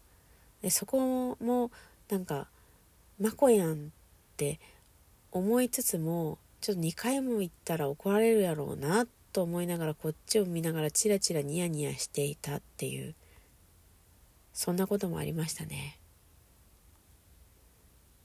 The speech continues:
でも自分が読むんじゃなくて、改めて人に読んでもらっ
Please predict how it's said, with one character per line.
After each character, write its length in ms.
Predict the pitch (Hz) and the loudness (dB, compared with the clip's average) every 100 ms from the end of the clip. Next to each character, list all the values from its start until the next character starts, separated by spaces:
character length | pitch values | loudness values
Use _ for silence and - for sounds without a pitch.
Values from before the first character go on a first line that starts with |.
| _ - | _ 0
で 140 | 208 | 2
も 60 | 190 | 2
自 200 | 180 185 | 2 0
分 240 | 277 359 | 2 0
が 80 | 349 | 2
読 180 | 359 359 | 0 0
む 140 | 285 | 0
ん 60 | 208 | -2
じ 80 | 190 | -2
ゃ 20 | |
な 140 | 180 | -4
く 80 | - | -4
て、 100 | - | -2
改 340 | 175 226 349 | 2 0 0
め 120 | 311 254 | -4 -2
て 100 | 190 | -4
人 220 | - 208 | -2 0
に 100 | 202 | 2
読 160 | 214 | 0
ん 40 | 190 | 0
で 100 | 170 | -2
も 120 | 165 | -2
ら 120 | |
っ 40 | 160 | -4